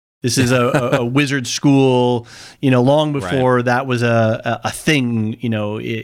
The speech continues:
Speaker 1: in literature.
Speaker 2: I swear, if Robert Jordan didn't read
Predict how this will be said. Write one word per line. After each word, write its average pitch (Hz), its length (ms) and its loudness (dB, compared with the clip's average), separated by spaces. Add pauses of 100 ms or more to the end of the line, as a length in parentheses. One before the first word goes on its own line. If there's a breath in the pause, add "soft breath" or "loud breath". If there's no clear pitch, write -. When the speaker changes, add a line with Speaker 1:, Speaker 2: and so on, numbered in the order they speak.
Speaker 1:
in 113 160 -2
literature. 101 640 -6 (1120)
Speaker 2:
I 143 120 -4
swear, 113 600 -2 (140)
if 123 280 -4
Robert 143 440 0
Jordan 120 460 2
didn't 107 340 -2
read 95 500 -2